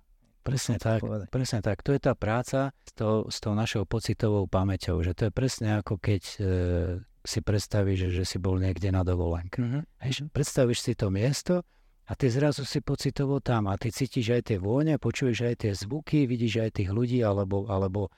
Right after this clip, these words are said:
Speaker 1: v, v mojom prípade v najlepšom žiadnych ľudí. <laughs>
Speaker 2: To máme podobné.
Speaker 1: A proste si tam,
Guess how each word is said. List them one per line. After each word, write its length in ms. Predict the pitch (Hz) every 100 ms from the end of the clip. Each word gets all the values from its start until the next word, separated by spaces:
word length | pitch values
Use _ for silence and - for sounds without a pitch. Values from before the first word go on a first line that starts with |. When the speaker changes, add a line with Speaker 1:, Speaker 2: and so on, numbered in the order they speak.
| _ -
Speaker 1:
v, 260 | 110 104
v 140 | 113 117
mojom 260 | 123 117
prípade 400 | 110 110 110 104
v 120 | 104 98
najlepšom 420 | 107 104 - 101
žiadnych 480 | 107 117 120 156 160
ľudí. 400 | 175 165 185 -
<laughs> 400 | 190 - 190 - - - - - 180 - 165
Speaker 2:
To 160 | 151 143
máme 160 | 147 135
podobné. 400 | 143 147 160 170
Speaker 1:
A 0 |
proste 160 | 156
si 160 | - 165
tam, 320 | - 180 170